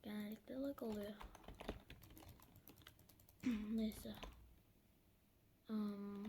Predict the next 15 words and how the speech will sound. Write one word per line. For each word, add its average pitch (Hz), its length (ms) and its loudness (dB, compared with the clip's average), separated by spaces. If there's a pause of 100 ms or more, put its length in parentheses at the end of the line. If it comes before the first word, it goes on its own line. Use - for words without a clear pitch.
(160)
sarıları 226 640 2
bir 240 80 4
halletsek 220 680 2
mi 214 60 -4
acaba? 214 420 -6 (880)
Şimdi 202 340 -2
gidip. 202 240 -4 (2500)
Çünkü 233 260 2
z-, 269 200 2 (140)
bir 220 280 6
kişi - 260 4
vardı 202 300 4
galiba 202 360 2 (100)
zaten. 220 380 -6 (720)
Biraz 226 500 0